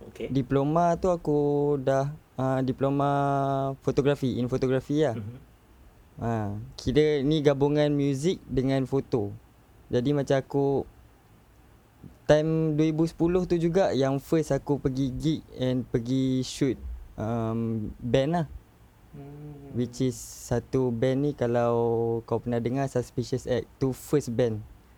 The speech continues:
Speaker 2: yang aku shoot pakai kamera aku.
Speaker 1: So, memang kau memang
Speaker 2: Ah, kat
Speaker 1: dari
Speaker 2: situ.
Speaker 1: dulu tu memang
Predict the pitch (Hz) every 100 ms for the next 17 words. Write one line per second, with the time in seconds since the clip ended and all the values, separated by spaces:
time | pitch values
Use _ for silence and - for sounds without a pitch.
0 | - - 120 120 123 117 - 117 120 113
1 | 120 117 113 110 101 104 - - - -
2 | - - - 190 175 175 185 202 175 170
3 | 160 156 156 147 160 180 170 208 175 165
4 | 165